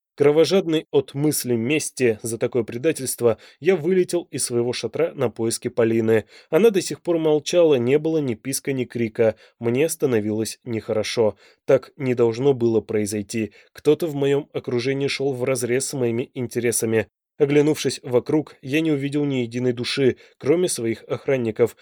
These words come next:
валявшихся обезвреженными и убитыми. «Полина!» заорал во все горло, оглядываясь вокруг своей оси. Голова кружилась от тошноты, от волнения. «Где она?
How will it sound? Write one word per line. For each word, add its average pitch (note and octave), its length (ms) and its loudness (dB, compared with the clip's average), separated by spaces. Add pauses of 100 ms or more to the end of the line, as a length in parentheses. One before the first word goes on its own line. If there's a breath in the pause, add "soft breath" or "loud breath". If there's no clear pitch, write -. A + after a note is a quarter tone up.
(140 soft breath)
валявшихся D3+ 720 0
обезвреженными C3+ 960 -2
и C3+ 100 -10
убитыми. G#2+ 600 -4 (640)
«Полина!» A3+ 760 8 (480)
заорал B2+ 480 2
во C3+ 140 -2
все C3 200 -4
горло, B2+ 580 2
оглядываясь D3+ 680 0
вокруг B2 360 -4
своей B2 380 -4
оси. A#2 460 -4 (200 soft breath)
Голова E3 380 4
кружилась E3 480 -2
от - 260 -10
тошноты, B2+ 720 -2
от A2+ 180 -12
волнения. A2+ 600 0 (260)
«Где C3+ 300 4
она? B2 220 -2